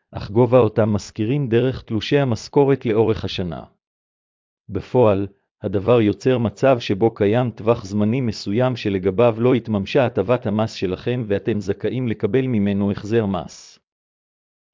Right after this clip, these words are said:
ישנם גם מקרים שבהם מסיבות שונות לא נוצלו נקודות הזיכוי שמגיעות לכם,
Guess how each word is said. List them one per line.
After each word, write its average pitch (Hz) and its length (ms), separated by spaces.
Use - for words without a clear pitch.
ישנם 127 440
גם 110 180
מקרים 120 460
שבהם 107 360
מסיבות 113 460
שונות 113 500
לא 127 180
נוצלו 131 400
נקודות 120 420
הזיכוי 113 420
שמגיעות 101 580
לכם, 78 360